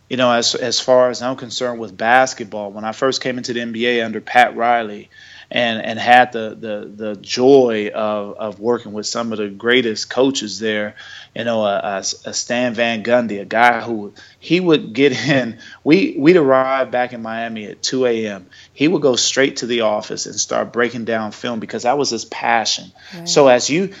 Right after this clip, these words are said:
Speaker 1: uh, you know, and I'm gonna go a little further, that was his love. So when you
Speaker 2: Cool.
Speaker 1: truly love something, you start taking into account all the things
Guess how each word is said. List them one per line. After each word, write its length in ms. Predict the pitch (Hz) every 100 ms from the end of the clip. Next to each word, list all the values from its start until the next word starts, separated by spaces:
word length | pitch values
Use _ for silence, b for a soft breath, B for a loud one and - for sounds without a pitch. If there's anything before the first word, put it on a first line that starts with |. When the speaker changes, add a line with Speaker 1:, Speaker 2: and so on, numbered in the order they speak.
| B
Speaker 1:
uh, 380 | - 147 135 -
you 300 | - 165 170
know, 240 | 147 143 151
and 240 | 151 135
I'm 80 | 139
gonna 120 | 139
go 160 | 135 135
a 60 |
little 160 | 135 127
further, 360 | - 143 127 104
that 220 | 127 147
was 140 | 143
his 220 | - 120
love. 680 | 107 110 113 98 62 - - - b b b -
So 140 | -
when 220 | 151 135
you 160 | 127 165
Speaker 2:
Cool. 80 | 175
Speaker 1:
truly 480 | - 185 165 160 120
love 480 | 107 117 143 143
something, 500 | - 135 117 - 104
you 140 | 104 147
start 320 | - 165 147
taking 300 | - 143 143
into 260 | 135 135 120
account 420 | - 139 123 -
all 280 | 120 139 139
the 100 | 131
things 580 | 135 143 135 123 -